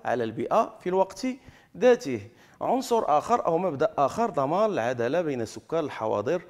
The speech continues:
وسكان الأرياف لتباد-، لتفادي ظاهرة الاكتظاظ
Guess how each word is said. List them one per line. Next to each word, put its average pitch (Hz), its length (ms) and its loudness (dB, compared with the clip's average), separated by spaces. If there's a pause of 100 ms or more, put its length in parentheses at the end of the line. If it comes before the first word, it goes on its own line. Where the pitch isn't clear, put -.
(240)
وسكان 110 440 -8
الأرياف 147 680 -4
لتباد-، 120 600 -6
لتفادي 123 720 -6
ظاهرة 135 440 -4
الاكتظاظ 113 560 -4